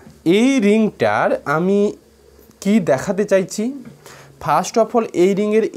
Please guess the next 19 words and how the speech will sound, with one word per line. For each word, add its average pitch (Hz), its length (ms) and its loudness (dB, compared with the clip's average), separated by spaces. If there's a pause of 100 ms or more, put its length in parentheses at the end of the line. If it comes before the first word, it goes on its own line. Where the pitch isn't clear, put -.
এলিমেন্টগুলো 196 760 2
একটু 208 200 -6 (140)
বলতে 208 300 0
চাইছি 208 260 0 (120)
কি 208 80 -2 (100)
কি, 240 100 0 (200)
আর 147 180 2 (220)
এই 175 100 0 (120)
রিংয়ের 208 320 2 (100)
আসল 151 360 -2 (120)
উদ্দেশ্য 196 320 -2 (120)
হচ্ছে 208 180 -2 (200)
characteristics 202 960 0 (180)
of 170 80 0 (680)
this 208 160 0 (180)
ring 170 180 0 (520)
is 165 160 -12 (340)
কত, 107 180 -2 (540)
সেটুকু 208 340 -6